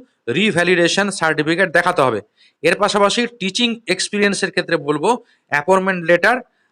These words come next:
আর ডিআই অ্যাপ্রুভাল কপি ইত্যাদিও কিন্তু সঙ্গে রাখবেন। সেই সাথে ভেরিফিকেশন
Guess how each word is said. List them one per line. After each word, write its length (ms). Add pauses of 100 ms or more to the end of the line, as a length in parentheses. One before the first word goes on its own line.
আর 200 (240)
ডিআই 300
অ্যাপ্রুভাল 460
কপি 240 (180)
ইত্যাদিও 420
কিন্তু 220 (400)
সঙ্গে 260
রাখবেন। 320 (1000)
সেই 240
সাথে 200 (480)
ভেরিফিকেশন 580